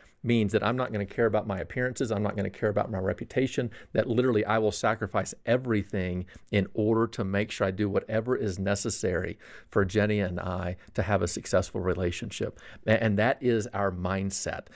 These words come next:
A-, a-, and so what that means, if we have a problem, we're gonna go get help.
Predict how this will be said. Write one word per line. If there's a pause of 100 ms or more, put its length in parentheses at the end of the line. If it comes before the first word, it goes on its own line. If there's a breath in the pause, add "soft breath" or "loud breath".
(160 loud breath)
A-,
a-,
and
so
what
that
means,
if
we
have
a
problem,
we're
gonna
go
get
help.